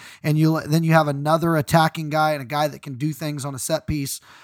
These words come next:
But I think Snodgrass is my third sub now that I'm thinking about it. I would love to see that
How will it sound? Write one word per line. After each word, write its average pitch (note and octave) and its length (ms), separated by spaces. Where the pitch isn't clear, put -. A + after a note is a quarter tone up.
But F3 160
I G3+ 80
think A3+ 240
Snodgrass F3+ 680
is D3 120
my D3+ 120
third C#3+ 300
sub C#3+ 320
now C#3 140
that C3+ 100
I'm B2+ 80
thinking B2+ 240
about C3 180
it. C3+ 60
I C#3+ 80
would D3 160
love D#3 220
to C3+ 100
see D#3+ 200
that C#3+ 280